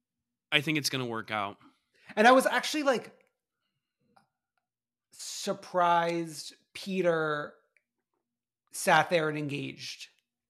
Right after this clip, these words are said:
Speaker 1: Yeah.
Speaker 2: You know?
Speaker 1: Yeah, 'cause you would expect him to, like, be too hot-headed and, like, storm out.
Speaker 2: Yeah.
Speaker 1: Right?
Speaker 2: Yeah.
Speaker 1: But I think, like, okay, so some news came out about him today
Speaker 2: Oof,
Speaker 1: with, like,
Speaker 2: yeah.
Speaker 1: domestic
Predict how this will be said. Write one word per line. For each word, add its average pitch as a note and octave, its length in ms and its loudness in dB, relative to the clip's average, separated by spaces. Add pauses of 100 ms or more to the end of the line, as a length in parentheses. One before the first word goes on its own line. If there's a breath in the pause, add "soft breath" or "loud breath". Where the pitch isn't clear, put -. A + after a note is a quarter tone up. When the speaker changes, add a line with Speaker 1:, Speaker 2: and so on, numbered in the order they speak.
(140)
Speaker 1:
Yeah. C#3 340 6 (1000)
Speaker 2:
You D3 100 -4
know? C#3+ 260 -2 (600)
Speaker 1:
Yeah, C3 240 2
'cause C3 180 -10
you E3+ 80 -2
would E3+ 60 0
expect F3 480 0
him F3 180 -6
to, D#3+ 80 -6
like, C3 400 -2
be B2+ 160 -4
too C3 240 -4
hot-headed A#2 520 -4
and, A#2 140 -8
like, G#2+ 160 -8
storm A2+ 340 -6
out. A2+ 320 -6 (320)
Speaker 2:
Yeah. C3+ 320 -4 (100)
Speaker 1:
Right? D#3+ 260 0 (480 loud breath)
Speaker 2:
Yeah. C3 180 -4
Speaker 1:
But F#3+ 100 4
I A3+ 80 4
think, A#3 240 2
like, A3 240 2 (760 loud breath)
okay, C3 280 -2
so C#3 500 0
some D3 580 -2
news D3+ 320 0
came F3 180 0
out D#3+ 140 0
about C3+ 300 0
him C3 180 -6
today B2 320 2
Speaker 2:
Oof, A#2+ 60 4
Speaker 1:
with, A2+ 140 -4
like, A2+ 140 -2
Speaker 2:
yeah. C#3+ 100 0
Speaker 1:
domestic A#2+ 400 -2